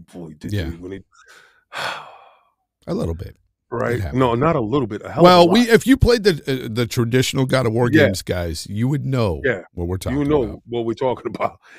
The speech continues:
Speaker 1: here. So it, it was, it was a huge drastic change. And he, he admits that that character needed to make that growth because from Ascension,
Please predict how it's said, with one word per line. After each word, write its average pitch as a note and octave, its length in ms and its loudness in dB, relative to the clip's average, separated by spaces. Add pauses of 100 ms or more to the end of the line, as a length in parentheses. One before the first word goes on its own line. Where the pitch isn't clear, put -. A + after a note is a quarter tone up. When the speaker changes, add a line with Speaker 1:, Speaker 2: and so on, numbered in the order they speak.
(180)
Speaker 1:
here. A#2+ 340 0
So C#3+ 480 0 (520)
it, D#3 200 -10
it C#3+ 60 -10
was, B2+ 280 -8 (140)
it C#3+ 100 -4
was B2 140 -6
a A#2+ 40 -6
huge D#3+ 380 -6
drastic B2 460 -6
change. A2 300 -8
And C#3 200 -6
he, G3 240 -4
he E3 140 -2
admits D3 440 -6
that A#2 200 -8
that A#2+ 160 -8
character C3 360 -6
needed A#2+ 460 -12
to - 100 -18
make B2+ 180 -10
that A2 160 -10
growth A2+ 220 -8
because G#2+ 280 -12
from A#2+ 260 -12
Ascension, A2 640 -10